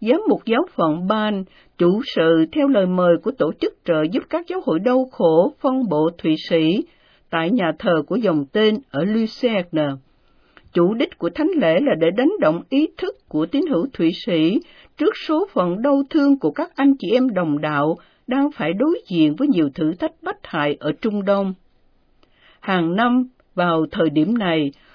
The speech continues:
tổ chức trợ giúp các giáo hội đau khổ vẫn tổ chức lễ tưởng niệm bị thành lập là cha Verenpriet van Straten, dòng Bremontre. Trong thời hậu thế chiến, cha Van Straten đã đi khắp các trang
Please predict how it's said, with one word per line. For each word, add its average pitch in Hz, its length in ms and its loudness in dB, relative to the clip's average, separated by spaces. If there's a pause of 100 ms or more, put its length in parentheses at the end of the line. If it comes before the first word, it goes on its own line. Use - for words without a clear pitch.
(140)
tổ 170 200 4 (100)
chức 392 120 2 (120)
trợ 160 280 4
giúp 285 120 0 (100)
các 349 200 -4
giáo 403 160 -4
hội 165 160 0
đau 269 300 2
khổ 165 420 2 (240)
vẫn 196 200 -2
tổ - 240 2 (100)
chức 330 140 0 (120)
lễ 165 240 4 (100)
tưởng 180 320 4
niệm 160 220 4 (140)
bị 156 200 2
thành 151 280 -2
lập 151 140 0 (100)
là 147 180 -2 (100)
cha 202 180 -4 (200)
Verenpriet 214 640 0 (260)
van 185 300 0
Straten, 185 760 0 (340)
dòng 156 420 2
Bremontre. 185 800 0 (960)
Trong 302 220 4
thời 196 320 4
hậu 165 320 0
thế 294 220 -2
chiến, 269 280 2 (260)
cha 214 160 0
Van 220 300 0
Straten 220 760 -2 (260)
đã 165 100 2
đi 262 180 2
khắp 339 180 -6 (100)
các - 260 -8
trang 277 200 0